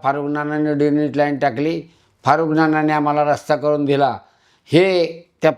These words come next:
फारुक इनामदार ह्या माणसाचं लोक नाव घेतात, पण त्याच्यानंतरचा जो विकास तिथं थांबलेला आहे तो तसा काही विकास दिसत नाही. हडपसर हांडेवाडी रोड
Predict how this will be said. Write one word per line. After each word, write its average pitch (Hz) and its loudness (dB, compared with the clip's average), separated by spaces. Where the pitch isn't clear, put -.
फारुक 156 2
इनामदार 160 0
ह्या 151 2
माणसाचं 151 0
लोक 147 0
नाव 147 0
घेतात, 135 0
पण 156 0
त्याच्यानंतरचा 190 0
जो 180 -2
विकास 151 0
तिथं 160 2
थांबलेला 156 2
आहे 123 -2
तो 247 2
तसा 160 0
काही 165 -2
विकास 156 -2
दिसत 143 -2
नाही. 131 -4
हडपसर 175 2
हांडेवाडी 170 4
रोड 160 2